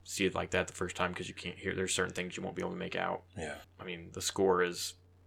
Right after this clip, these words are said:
Speaker 1: just iconic and one of my all-time favorites. So to see the, watch the symphony play, it was awesome. I mean,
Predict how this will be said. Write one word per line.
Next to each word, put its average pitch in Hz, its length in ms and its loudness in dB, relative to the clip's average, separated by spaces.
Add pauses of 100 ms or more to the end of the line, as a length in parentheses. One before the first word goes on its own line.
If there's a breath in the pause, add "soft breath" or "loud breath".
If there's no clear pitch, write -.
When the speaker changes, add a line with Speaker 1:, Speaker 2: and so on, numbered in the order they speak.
(220)
Speaker 1:
just - 360 -2
iconic 92 560 0
and 92 280 -4
one 101 100 4
of 95 60 2
my 92 100 4
all-time 90 320 2
favorites. 92 460 4
So 95 180 6
to 92 180 2
see 98 300 2
the, 92 280 -2 (200)
watch 98 220 2
the 95 60 -8
symphony 92 340 -2
play, 92 260 2
it 90 80 2
was 90 180 -2
awesome. 92 560 -8
I - 40 -14
mean, 90 240 -8